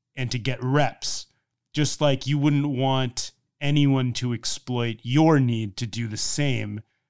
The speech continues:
as a filmmaker. <clears throat> Just like the joke often is paying people in exposure and connections and opportunities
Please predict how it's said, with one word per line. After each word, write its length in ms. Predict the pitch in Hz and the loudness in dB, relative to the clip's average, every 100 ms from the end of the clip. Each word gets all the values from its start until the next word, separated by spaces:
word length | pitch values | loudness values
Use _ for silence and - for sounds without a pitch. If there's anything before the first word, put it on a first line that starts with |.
| _ - | _ -4
as 200 | 131 107 | -2 -2
a 40 | |
filmmaker. 720 | - 143 131 110 92 - 85 _ - | -4 0 0 -2 -8 -16 -20 _ -2
<clears throat> 280 | - 147 - | 2 0 0
Just 240 | - 151 | -2 0
like 320 | 156 139 135 _ _ _ _ _ _ - - | 2 2 0 _ _ _ _ _ _ -18 -8
the 100 | 135 | -6
joke 520 | 101 131 147 131 - - | -2 2 2 0 -6 -2
often 400 | 127 120 131 120 | 0 0 -2 -4
is 380 | 120 117 110 - - _ _ | -4 -4 -6 -10 -18 _ _
paying 300 | 139 131 117 | 0 0 0
people 340 | 131 120 123 | -2 -2 -4
in 80 | 113 | -4
exposure 840 | 107 - - 131 127 107 101 90 _ _ _ _ _ | -4 -6 -2 -2 0 -2 -6 -10 _ _ _ _ _
and 520 | 123 120 110 107 104 | -4 -2 -2 -4 -8
connections 560 | - 127 127 123 127 107 | -4 -2 -2 -2 -4 -4
and 120 | 107 | -6
opportunities 960 | 110 113 101 - 123 117 104 98 95 - | -6 -6 -6 -4 -4 -2 -4 -8 -8 -10